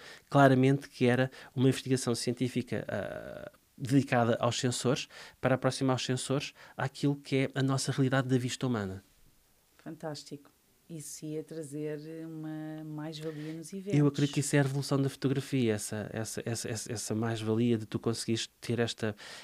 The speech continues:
Speaker 1: este, este equilíbrio entre as diferentes luzes, não é? Ahm, fala-se na, na, na tecnologia no nanocristal, mas, eh, até chegarmos lá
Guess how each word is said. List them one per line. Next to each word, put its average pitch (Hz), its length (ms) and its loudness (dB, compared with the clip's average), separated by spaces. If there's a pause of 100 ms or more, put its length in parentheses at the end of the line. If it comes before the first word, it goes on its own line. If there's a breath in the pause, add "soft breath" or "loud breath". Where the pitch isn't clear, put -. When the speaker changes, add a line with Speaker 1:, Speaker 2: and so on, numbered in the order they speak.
Speaker 1:
este, 113 400 -2
este - 360 2
equilíbrio 120 600 4 (180)
entre 104 240 -6
as 107 120 -4
diferentes 107 460 -4
luzes, 117 200 2
não 107 80 2
é? 117 80 -2 (340 loud breath)
Ahm, 120 320 4 (100)
fala-se 139 420 6
na, 123 180 6
na, 117 220 2
na 117 120 2
tecnologia 117 560 2
no 110 260 4
nanocristal, 113 760 2 (420 loud breath)
mas, 110 400 2
eh, 107 380 0
até 120 240 0
chegarmos 107 420 0
lá 110 200 2